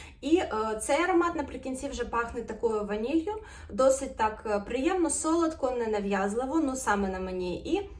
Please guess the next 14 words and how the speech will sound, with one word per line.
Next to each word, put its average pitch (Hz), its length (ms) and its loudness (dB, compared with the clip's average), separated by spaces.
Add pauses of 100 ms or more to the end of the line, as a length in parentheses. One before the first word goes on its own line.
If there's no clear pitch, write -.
(360)
в - 80 -20
принципі, 240 560 0
він 233 80 0
вже 214 160 -2
мало 196 300 4
чим, 190 400 -2
е, 175 380 0 (300)
схожий 302 500 2
на 214 100 0
те, 214 180 -2
що 208 160 -4
було 196 220 0
на 196 80 0
початку. - 600 -4